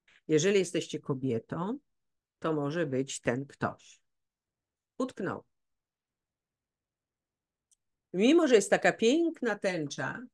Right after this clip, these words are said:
no czerwiec jest miesiącem L G B T.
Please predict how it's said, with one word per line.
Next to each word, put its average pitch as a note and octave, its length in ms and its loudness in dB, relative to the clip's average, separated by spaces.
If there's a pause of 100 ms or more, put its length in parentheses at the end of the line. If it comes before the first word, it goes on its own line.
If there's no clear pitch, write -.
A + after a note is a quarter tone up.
(120)
no A#3 140 -12
czerwiec E3 920 -2 (1000)
jest F3 260 -2
miesiącem E3 580 -4
L C#3+ 140 -4
G C3+ 140 -2
B C3+ 120 -6
T. - 300 -14